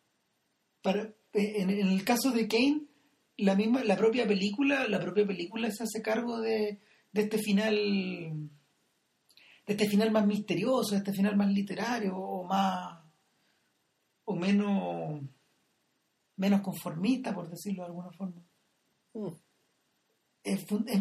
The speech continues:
Speaker 1: es mucho más moderna.
Speaker 2: Sí, o, o sea, de hecho a mí la película se cae, como que ya to-, todo lo que tienes que conocer de la película ya viene, ya viene a los tropezones.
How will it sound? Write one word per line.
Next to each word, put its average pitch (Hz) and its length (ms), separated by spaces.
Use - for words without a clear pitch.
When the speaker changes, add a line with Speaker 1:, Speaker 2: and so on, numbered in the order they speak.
Speaker 1:
es 196 120
mucho 247 300
más 269 140
moderna. 214 560
Speaker 2:
Sí, 175 300
o, 160 140
o 151 240
sea, 185 200
de - 760
hecho 170 140
a - 40
mí 196 60
la 190 100
película 190 340
se 156 160
cae, 165 1040
como 147 160
que 131 80
ya 156 240
to-, - 220
todo 190 180
lo 208 80
que 202 60
tienes 208 180
que - 80
conocer 208 320
de 208 60
la 185 100
película 175 320
ya 165 160
viene, 160 340
ya 151 100
viene 147 120
a 139 40
los 139 100
tropezones. - 420